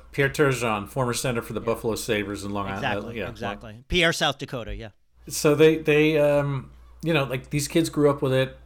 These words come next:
Speaker 1: It has been a, a gap. This, like Top Gun, uh, Maverick, is a movie that was completed and shelved, and the idea is we're gonna save this for a rainy day.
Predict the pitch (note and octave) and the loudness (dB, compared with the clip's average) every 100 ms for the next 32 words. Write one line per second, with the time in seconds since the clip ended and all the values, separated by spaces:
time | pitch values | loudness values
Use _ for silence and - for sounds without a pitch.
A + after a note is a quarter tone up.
0 | - - B2+ A#2 C#3 C3+ C3+ A#2 - - | -20 -8 -4 0 0 2 0 0 -2 -10
1 | A2+ B2 C3 C#3 D3+ - - - - - | -2 2 6 4 2 -8 -18 -20 -20 -18
2 | - D#3 F#3 - E3+ D3+ D3+ E3+ D3+ - | 2 4 4 0 2 2 2 4 4 2
3 | D3+ D#3+ C3+ A2+ B2+ - A#2 A2 A#2 C#3+ | 2 2 2 -2 -8 -6 -4 -2 2 2
4 | C3+ G#2 G#2 - - - D3 B2 A#2 - | 2 -4 -6 -14 -20 -12 -4 -4 -4 -4
5 | C3+ D#3+ F#3 E3+ D3 D3 B2 - - C3 | 2 4 4 4 2 0 -4 -6 -10 -10
6 | - G3 G3 D#3 C#3+ - F#3 F#3+ D3+ C3+ | 0 2 2 0 -2 -2 0 2 2 0
7 | C3 - C3+ C3 C3 C3+ C#3 C#3 C3+ B2 | -4 -8 -6 -2 -2 0 -2 -2 -4 -4
8 | - C#3 C3 B2 - A#2 A2+ A2+ G#2 - | -2 -2 -4 -6 -4 -2 0 -2 -4 -2
9 | A#2 D3+ G#2+ G2+ | 0 0 0 -4